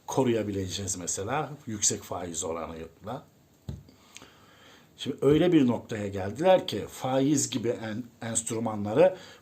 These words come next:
vaktiyle kullanmadıkları için enflasyonu çok yükselttiler. Kur çok yükseldi. Şimdi bir üçlü sarmalın içerisinde sadece faizle kurtuluş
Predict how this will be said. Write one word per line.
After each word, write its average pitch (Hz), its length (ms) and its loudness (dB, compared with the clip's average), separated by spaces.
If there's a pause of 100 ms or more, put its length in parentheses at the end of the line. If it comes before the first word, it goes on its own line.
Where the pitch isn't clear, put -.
vaktiyle 135 800 2
kullanmadıkları 156 840 2
için 185 500 2 (1900)
enflasyonu 135 920 6 (280)
çok - 300 -10
yükselttiler. 117 720 -2 (1000)
Kur 156 340 10 (300)
çok - 340 -10
yükseldi. 107 680 -2 (280)
Şimdi 170 560 4 (540)
bir 160 60 -4
üçlü 180 380 0
sarmalın 127 500 2
içerisinde 135 640 2
sadece 139 360 4
faizle 127 540 0
kurtuluş 139 560 -4